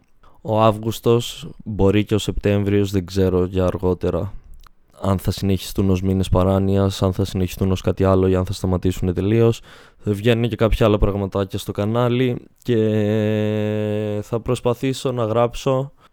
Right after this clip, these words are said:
και για το Punch και καινούρια κείμενα. Η βαρεμάρα με υπερνικά, σε κάποια φάση θα πάω και Αλεξανδρούπολη να πω ένα γεια. Και αυτά. Β-, τε-, μεγάλη βαρεμάρα, οι μήνες παράνοιας συνεχίζονται παρανοϊκοί και βαρετοί όπως περίμενα ότι θα είναι. Η ζέστη φτάνει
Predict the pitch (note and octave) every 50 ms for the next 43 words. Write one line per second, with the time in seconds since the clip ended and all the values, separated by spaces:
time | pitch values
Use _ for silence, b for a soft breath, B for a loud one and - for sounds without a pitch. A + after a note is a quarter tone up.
0 | b _ - A2+ A2 G#2+ G2+ - G2+ - - - A#2+ C3+ B2+ C3+ C3 - - -
1 | - A2+ A2 A2 - - A2 A2 A2+ A#2 A2+ A2+ A2 G#2+ - C3 C3 C3+ C#3 C#3
2 | C#3 C#3 C#3+ D#3 D#3+ D#3 F3 - - - - A2 A2 G#2 G#2 A2+ A2 A2 A2+ A2
3 | A2 A2 A2 A2+ A#2 G#2+ G#2+ G#2 G2+ G2+ G2 G2+ G2+ G2 G2 G2+ F#2+ - G2 G2
4 | G2 G2 G2+ - - C#3+ C#3 C3+ - - - A#2 - - G#2+ - A2+ A2 A2 -
5 | - G2+ - - A2 G#2 F2 G2+ G2+ F#2+ - - G2 F#2+ F#2+ G#2+ G2+ - F#2+ G2
6 | F#2+ F#2+ F#2 - G#2 G2 G2 G2 F#2+ F#2+ G#2+ B2 C3 C3+ C#3 - b b b b
7 | b b b _ - C3 A#2+ A#2+ A#2 - - - A2 G2+ G2 F#2+ F#2+ G2+ - -
8 | - - B2+ B2+ C3 B2+ - B2 C3 C#3 C#3+ D#3+ D#3+ D3 F#3 F#3 F3 C3 C#3 C3+
9 | C3 C3 C#3+ E3 E3+ F3 F3+ F3 E3+ E3 D#3+ D#3+ D#3+ E3 D#3 - - C#3+ C#3 D3
10 | D3 D3 D3 C#3+ - - B2 B2 A#2+ - D3 C#3+ C3 C#3+ C3 B2+ A#2+ B2 A2 A2+
11 | A2+ A#2 A2 G#2+ G#2 - C3+ - - A#2+ A2 A2+ G#2+ A2+ A2 - - C3 B2+ -
12 | - - - - A#2+ A#2 A#2 B2+ B2 A#2+ A2+ A2 G#2+ G2 - - - - A2 A2+
13 | B2+ B2+ C3 C3+ C3+ A#2+ G#2+ A2 A#2+ B2 C3 B2+ - - B2+ A#2+ A#2+ A2+ - -
14 | - - - A#2+ B2 B2 B2+ B2 A#2+ A#2 A#2 A#2 A2 A2